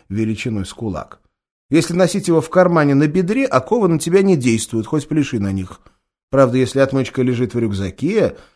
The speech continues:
то сначала прикует, а это довольно болезненный удар об землю. Но потом можно выползти без проблем.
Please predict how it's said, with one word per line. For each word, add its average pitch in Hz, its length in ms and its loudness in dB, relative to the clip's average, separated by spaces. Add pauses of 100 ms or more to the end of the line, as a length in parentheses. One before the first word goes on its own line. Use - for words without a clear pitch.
(160)
то 156 100 -2
сначала 180 440 0
прикует, 180 800 0 (260)
а 101 120 -8
это 156 200 -2
довольно 160 380 0
болезненный 127 540 0
удар 107 220 -4
об 107 160 -6
землю. 73 460 -12 (360)
Но 226 120 -4
потом 277 320 -2
можно 208 320 -2
выползти 170 460 -2
без 135 180 -12
проблем. 127 480 -6